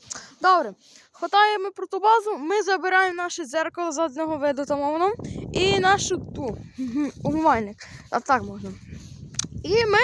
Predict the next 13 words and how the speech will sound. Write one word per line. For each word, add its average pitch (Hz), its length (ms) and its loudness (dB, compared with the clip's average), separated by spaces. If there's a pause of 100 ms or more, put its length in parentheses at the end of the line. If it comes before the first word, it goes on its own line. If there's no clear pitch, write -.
(580)
йдемо 523 300 6
шукати 508 240 0
якусь 381 260 -2
заброшечку, 254 600 -4 (300)
що - 120 -12
там 403 180 4
построїться, 508 500 2
ось 294 220 0
сніг 339 180 -2
падає 370 280 4
сильний, 349 380 0 (920)
та 302 180 4
буває. 285 380 4